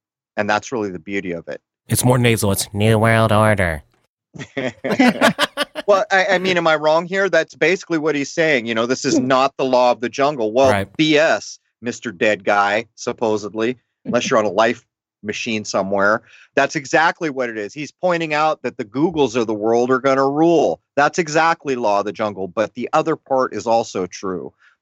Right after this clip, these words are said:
Speaker 1: A nation of laws. It's just not the <laughs> laws you think. You're thinking of the Constitution and the Declaration of,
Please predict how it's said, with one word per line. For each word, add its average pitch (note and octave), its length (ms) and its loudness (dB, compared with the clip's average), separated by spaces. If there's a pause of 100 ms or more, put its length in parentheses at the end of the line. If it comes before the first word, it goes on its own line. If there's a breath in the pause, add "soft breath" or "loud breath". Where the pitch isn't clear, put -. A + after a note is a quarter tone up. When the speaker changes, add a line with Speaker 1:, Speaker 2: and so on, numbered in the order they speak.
(100)
Speaker 1:
A A#2+ 120 2
nation A#2 640 0
of A2 180 0
laws. A2 540 0
It's A2 140 -14
just E3 200 -2
not E3 200 0
the D#3+ 60 -2
<laughs> E3 120 0
laws D#3 280 0
you D#3 120 -8 (100)
think. C3 300 -2 (400 soft breath)
You're G3 200 0
thinking G3+ 380 -2
of D3+ 60 -4
the D#3 80 -8
Constitution D#3+ 840 -4
and A#2+ 160 -4
the A#2 40 -8
Declaration C#3 720 0
of, C3+ 120 -2